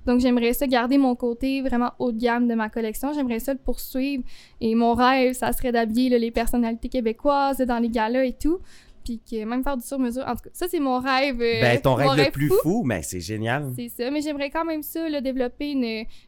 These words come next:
Speaker 1: une gamme, là, plus, euh, prêt à porter, donc plus, euh, accessible, là,
Speaker 2: Ok.
Speaker 1: euh, fait que j'aimerais ça faire le mélange des deux.
Speaker 2: Ok. Et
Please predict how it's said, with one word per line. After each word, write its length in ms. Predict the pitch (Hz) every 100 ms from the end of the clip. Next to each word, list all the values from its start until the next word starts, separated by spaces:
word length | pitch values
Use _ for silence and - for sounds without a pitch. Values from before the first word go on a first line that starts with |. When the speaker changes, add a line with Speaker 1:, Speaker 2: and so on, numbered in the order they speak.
| -
Speaker 1:
une 180 | 247 226
gamme, 320 | 247 247 240
là, 120 | 226
plus, 340 | 233 - - 240
euh, 100 | 220
prêt 200 | - 247
à 100 | 240
porter, 400 | 233 - 254 240
donc 240 | 226 226
plus, 240 | 254 247 -
euh, 40 | -
accessible, 800 | 240 - 233 - 247 247 220 226
là, 320 | 220 220 202
Speaker 2:
Ok. 100 | 196
Speaker 1:
euh, 60 | - - - - -
fait 80 | 247
que 60 |
j'aimerais 220 | 240 240 254
ça 100 | 277
faire 140 | 254
le 60 | 247
mélange 280 | 233 226 226
des 100 | 214
deux. 100 | - -
Speaker 2:
Ok. 240 | 190 - 139 147 - - - -
Et 260 | 123 123